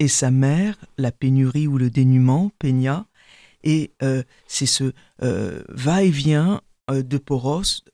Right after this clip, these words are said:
et de Pénia, donc de mort et de résurrection, on peut dire, qui constitue, euh, le paradoxe du philosophe. Voilà, c'est une posture paradoxale.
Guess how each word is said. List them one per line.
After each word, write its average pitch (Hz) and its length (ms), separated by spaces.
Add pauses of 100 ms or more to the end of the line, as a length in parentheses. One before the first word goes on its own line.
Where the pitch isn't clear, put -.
(140)
et 151 180
de 139 160
Pénia, 131 680
donc 135 360
de 127 280
mort 151 420
et 135 60
de 127 100
résurrection, 135 760
on 185 60
peut 135 160
dire, 131 340 (440)
qui 170 220 (220)
constitue, 185 880 (340)
euh, 139 320 (180)
le 139 120
paradoxe 139 680
du 127 100
philosophe. 120 720 (480)
Voilà, 117 360
c'est - 260
une 156 320
posture - 580
paradoxale. 123 840